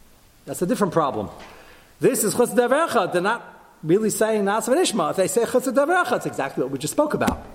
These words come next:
Chutz Midavar Echad means, "I'm in charge, not Hashem. And I wanna make my own list." That already is a bigger issue. Rabbi Yosef Yehuda, Aimer Afilu Dikta Gachem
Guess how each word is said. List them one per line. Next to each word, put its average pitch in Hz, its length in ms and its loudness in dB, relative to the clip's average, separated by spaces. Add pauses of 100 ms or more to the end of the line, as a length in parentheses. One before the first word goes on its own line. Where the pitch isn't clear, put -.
(460)
Chutz - 200 -6
Midavar 156 260 0
Echad 160 140 -2
means, 165 400 0 (200)
"I'm 156 140 0
in 151 60 -2
charge, 113 420 -4
not 131 160 -2
Hashem. 110 300 -4 (520)
And 107 100 -12
I 139 120 -2
wanna 143 160 0
make 135 160 -2
my 123 120 -2
own 113 140 -2
list." 92 280 -6 (320)
That 139 180 0
already 131 500 0 (800)
is 139 220 2
a 123 40 2
bigger 123 360 0
issue. 233 400 2 (680)
Rabbi 113 160 0
Yosef 196 320 2
Yehuda, 208 600 2
Aimer 185 280 0
Afilu 175 300 0
Dikta 151 320 -2
Gachem 127 340 -2